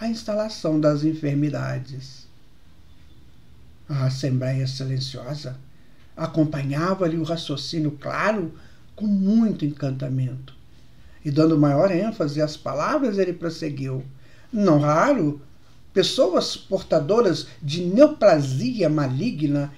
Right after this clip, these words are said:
e outras doenças, quando recuperam a saúde,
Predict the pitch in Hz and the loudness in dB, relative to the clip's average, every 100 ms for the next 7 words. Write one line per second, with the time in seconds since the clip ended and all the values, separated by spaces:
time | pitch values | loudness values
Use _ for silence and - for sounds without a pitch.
0 | - 214 165 165 131 139 143 240 294 - | 0 2 2 2 0 -2 0 2 0 -4
1 | - - - - - - - - - - | -12 -14 -18 -20 -20 -20 -20 -20 -20 4
2 | 302 349 247 247 240 - 220 240 208 202 | 6 6 4 2 0 -2 2 2 0 -2
3 | - 156 233 349 151 160 | -2 0 0 0 -2 -10